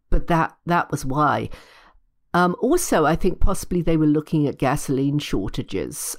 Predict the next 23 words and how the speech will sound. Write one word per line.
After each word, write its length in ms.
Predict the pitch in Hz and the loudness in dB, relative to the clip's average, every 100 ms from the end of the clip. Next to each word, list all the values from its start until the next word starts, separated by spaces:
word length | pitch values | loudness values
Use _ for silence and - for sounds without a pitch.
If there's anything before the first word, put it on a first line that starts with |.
| - | -4
and 400 | 151 151 151 147 _ | 0 2 0 -2 _
that, 500 | - 151 147 - - - | -6 -4 -4 -8 -14 -6
you 80 | 156 | -2
know, 140 | 156 | 0
the 140 | 135 147 | 0 -2
horses 540 | 202 196 - 151 - | -2 2 2 2 -2
would 200 | 131 - | -8 -6
need 240 | 131 127 - | -6 -6 -8
to 40 | |
be 140 | - | -8
looked 260 | 113 113 - | -8 -10 -6
after 280 | 107 107 - | -6 -6 -2
because 340 | - - 160 | -2 -2 -4
horses 460 | - - 254 - 151 | 0 0 0 -4 -6
still 440 | - - 170 156 | -8 -2 0 0
were 340 | 151 143 139 120 | 0 -2 -2 -4
a 60 | |
very 280 | - 120 123 | -6 -6 -6
big 260 | - 101 - | -8 -10 -8
thing 260 | - 175 147 | -4 -2 -2
at 100 | - | -6
that 220 | - - | -12 -2
point. 460 | - 104 113 101 | 0 0 -2 -12